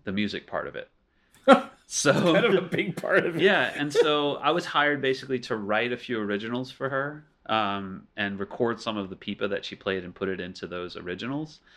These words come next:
Speaker 1: and then prepare three D J sets. One was a festival set,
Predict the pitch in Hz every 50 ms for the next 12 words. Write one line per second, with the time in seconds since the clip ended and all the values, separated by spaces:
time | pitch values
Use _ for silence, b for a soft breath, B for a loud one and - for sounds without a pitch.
0 | b b b b b b 107 110 117 113 110 107 - 113 - - 120 107 104 -
1 | - 113 110 107 101 101 98 92 95 85 85 - - - 64 - - - - -
2 | 101 92 95 98 101 98 95 95 85 87 - 92 95 92 87 87 90 - - 107
3 | 107 - - 123 123 131 131 - - 127 123 123 127 -